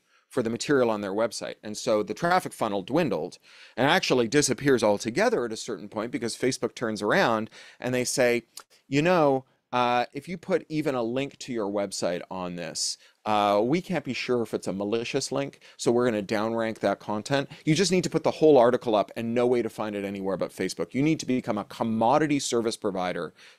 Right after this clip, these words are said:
to Facebook, with your only path to monetization being that super corrupt advertising market.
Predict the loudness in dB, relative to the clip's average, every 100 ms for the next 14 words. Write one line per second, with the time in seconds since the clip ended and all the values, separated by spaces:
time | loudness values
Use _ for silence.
0 | -2 0 2 2 2 0 -2 -4 _ -10
1 | -2 2 4 4 4 2 0 -2 -4 -4
2 | -6 -4 -4 -4 -4 0 0 0 -2 -4
3 | -2 -2 0 -4 -6 -20 -8 -4 0 0
4 | -2 -2 -2 2 2 4 4 2 -2 -4
5 | -2 -4 -4 -4 -4 -10 -12 -14 -18